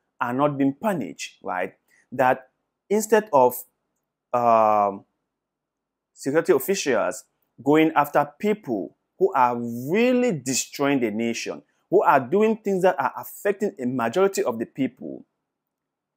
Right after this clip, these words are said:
they will rather target people who really have no significant impact on other people. Now, it's not just me saying it.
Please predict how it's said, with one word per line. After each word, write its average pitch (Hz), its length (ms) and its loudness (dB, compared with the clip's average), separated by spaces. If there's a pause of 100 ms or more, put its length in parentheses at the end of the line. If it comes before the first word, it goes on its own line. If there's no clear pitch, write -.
(200)
they 135 160 -4
will 131 220 0
rather 127 580 -4 (480)
target 120 460 -2
people 113 640 -8 (240)
who 180 280 -2
really 165 220 0
have 135 400 0 (520)
no 156 840 2
significant 131 840 -4 (220)
impact 202 640 -2 (240)
on 95 140 -16
other 104 280 -4
people. 71 380 -18 (1500)
Now, 147 160 4
it's 147 160 -4
not 220 100 2
just 208 160 4
me 160 140 0
saying 120 380 0
it. - 200 -12